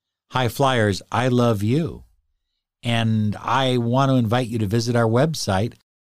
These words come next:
law of attraction solutions dot com. Claim your thirty minutes of miracle mentoring and alchemy life coaching. We are here for you.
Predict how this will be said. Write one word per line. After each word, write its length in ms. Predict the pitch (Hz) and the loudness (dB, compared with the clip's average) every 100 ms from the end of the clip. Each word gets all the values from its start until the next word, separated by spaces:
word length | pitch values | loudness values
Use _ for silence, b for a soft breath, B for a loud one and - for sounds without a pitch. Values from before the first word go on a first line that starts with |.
| _ | _
law 400 | 98 101 101 117 | -2 2 4 4
of 80 | 127 | 2
attraction 560 | 123 131 113 104 113 98 | -2 -2 -2 -2 -4 -4
solutions 580 | - 113 151 - 110 | -2 0 0 0 -4
dot 280 | 90 98 87 | -2 -4 -4
com. 320 | - 107 104 - _ _ - | -4 -2 -2 -4 _ _ -4
Claim 540 | - 180 104 73 62 - _ _ - | 0 2 0 -6 -12 -20 _ _ -6
your 160 | 95 | -4
thirty 460 | 90 - 110 104 139 | -4 0 0 2 2
minutes 420 | 135 95 73 - | 2 0 -2 -4
of 80 | 80 | -2
miracle 500 | 82 82 90 90 113 | -2 0 -2 0 0
mentoring 600 | 104 92 - 80 78 76 | 2 0 -2 -6 -6 -8
and 200 | - 85 - | -10 -10 -8
alchemy 460 | 87 80 85 82 | -10 -8 -8 -6
life 340 | 80 78 76 - | -8 -10 -12 -12
coaching. 560 | 76 73 - 73 60 _ _ _ _ _ _ _ | -12 -10 -12 -14 -18 _ _ _ _ _ _ _
We 460 | 104 117 90 - _ _ _ - | -2 0 0 -4 _ _ _ -2
are 480 | 113 87 67 - _ _ | 0 0 -4 -14 _ _
here 520 | _ 113 101 69 60 - _ _ _ | _ -2 -2 -2 -10 -20 _ _ _
for 500 | 98 87 65 64 - _ _ _ | -2 -2 -4 -10 -20 _ _ _
you. 420 | 76 76 67 60 | -10 -8 -10 -16